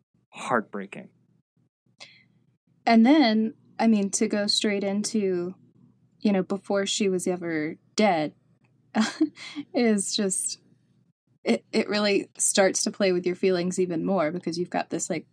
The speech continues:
Speaker 2: comparing and contrasting of, like, before and after death.
Speaker 1: Right.
Speaker 2: Um,
Speaker 1: Well, 'cause, well, you know what's very interesting? So, okay, so I looked this up. Very interesting thing about this episode. And that's, so immediately after that teaser, we go into a flashback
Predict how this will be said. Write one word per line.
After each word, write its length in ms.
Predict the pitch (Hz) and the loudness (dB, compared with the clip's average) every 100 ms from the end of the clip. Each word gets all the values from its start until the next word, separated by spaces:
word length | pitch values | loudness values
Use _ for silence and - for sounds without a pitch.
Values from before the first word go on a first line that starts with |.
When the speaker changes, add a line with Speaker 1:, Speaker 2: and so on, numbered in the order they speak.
| _ | _
Speaker 2:
comparing 500 | - 185 - 175 180 | -2 0 -2 -4 -4
and 120 | 170 | -6
contrasting 560 | - 165 - - - 160 | -6 -4 -4 -4 -4 -4
of, 120 | 151 | -4
like, 200 | - - | -8 -8
before 340 | 170 - 170 | -10 -4 -4
and 120 | 160 165 | -2 -4
after 320 | 160 - 156 | -6 -6 -6
death. 280 | - 120 - | -4 -4 -2
Speaker 1:
Right. 320 | 117 107 104 - _ _ _ _ _ _ _ - | 0 0 -2 -8 _ _ _ _ _ _ _ -2
Speaker 2:
Um, 580 | 196 180 - - 226 240 _ _ - _ - - _ _ _ | -2 0 -4 -4 -4 -6 _ _ -20 _ -20 -20 _ _ _
Speaker 1:
Well, 100 | 185 202 | 2 4
'cause, 180 | 220 | 4
well, 140 | 185 214 | 4 2
you 80 | 190 | 2
know 100 | 220 | 2
what's 120 | 220 | 2
very 140 | 190 | 0
interesting? 240 | 185 185 247 | 0 2 0
So, 100 | 196 | 2
okay, 120 | 185 | 0
so 100 | 170 | 0
I 20 | |
looked 280 | 156 190 233 | 0 0 0
this 180 | 220 196 | -2 0
up. 260 | 175 95 - _ - _ _ _ _ - - | -2 -4 -10 _ -20 _ _ _ _ -14 -6
Very 160 | 147 165 | -2 -2
interesting 260 | 170 - 143 | -2 -6 -8
thing 140 | 147 | -8
about 180 | 127 127 | -6 -6
this 160 | 117 123 | -6 -12
episode. 500 | 113 - 120 107 98 - | -12 -10 -10 -10 -12 -12
And 400 | 127 120 117 107 _ _ - | -10 -8 -12 -14 _ _ -4
that's, 440 | 151 165 - 151 | -2 0 -2 -2
so 120 | 170 | -4
immediately 480 | 160 170 226 262 240 | -2 0 -2 -2 -4
after 320 | 160 175 - | -2 -2 -2
that 200 | 165 147 | -2 -4
teaser, 540 | - 185 170 120 - - _ _ _ | -8 -6 -4 -6 -10 -14 _ _ _
we 120 | 165 | 4
go 180 | 180 170 | 6 4
into 140 | 135 | 2
a 40 | 139 | -2
flashback 760 | - 214 185 - 107 - - | 0 0 0 -4 -10 -12 -20